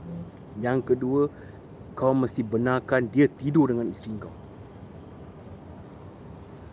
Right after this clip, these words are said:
Kalau Adi, tak apalah, tak apa. Dan berbelasan tahun kemudian, nak jadikan cerita, dengan kuasa Allah,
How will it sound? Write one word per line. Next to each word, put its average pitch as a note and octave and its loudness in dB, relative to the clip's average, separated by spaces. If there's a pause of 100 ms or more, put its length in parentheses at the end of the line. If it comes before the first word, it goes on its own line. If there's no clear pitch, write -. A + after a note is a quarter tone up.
(220)
Kalau A#2+ 2
Adi, C3+ 2
tak F#2 -2
apalah, A#2+ 6 (160)
tak - -8
apa. - -10 (1300)
Dan B2+ 8 (840)
berbelasan A#2 0
tahun A#2 0
kemudian, B2+ 4 (200)
nak B2 -2
jadikan A#2 -2
cerita, D3 2 (400)
dengan A#2+ 0
kuasa B2 0
Allah, D3 4